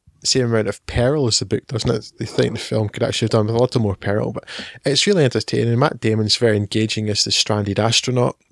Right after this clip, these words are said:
and it's, yeah, it's just gonna, it's a good, let's quick say, it's a good yarn. It's deeply entertaining. It's not, and the science is really interesting, even if it's not as deep as it could be, as it is in the book. And it's just like Ridley Scott seems to have remembered,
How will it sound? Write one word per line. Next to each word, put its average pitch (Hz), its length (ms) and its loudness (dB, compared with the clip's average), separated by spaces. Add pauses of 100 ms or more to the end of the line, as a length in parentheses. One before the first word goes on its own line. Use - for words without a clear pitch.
(140)
and 104 580 -2 (240)
it's, - 640 0 (140)
yeah, 180 140 2
it's - 180 -2
just 208 160 -2
gonna, 170 180 0
it's - 240 2
a 156 60 2
good, 240 180 0 (100)
let's 175 140 0
quick - 200 0
say, - 80 -4
it's - 120 -2
a 117 60 0
good 139 180 0
yarn. 101 460 0 (460)
It's - 220 -4
deeply 143 460 0
entertaining. 113 520 0
It's - 140 -2
not, 160 240 0 (220)
and 131 80 -6
the 120 60 -2
science 170 400 0
is 123 160 0
really 104 140 -2
interesting, 120 420 0
even 117 180 -2
if 110 100 -4
it's - 160 0
not 117 140 0
as 110 120 -2
deep - 260 -6
as 107 120 0
it - 100 -12
could 135 240 -2
be, 131 300 -2 (100)
as - 120 -4
it - 60 -2
is 117 160 0
in 104 60 0
the 98 60 0
book. - 380 0 (1400)
And 131 340 2 (340)
it's - 120 -2
just - 180 0
like 170 140 -2
Ridley 135 220 0
Scott - 400 0
seems 143 260 -2
to 127 100 -2
have 120 100 -4
remembered, 123 480 2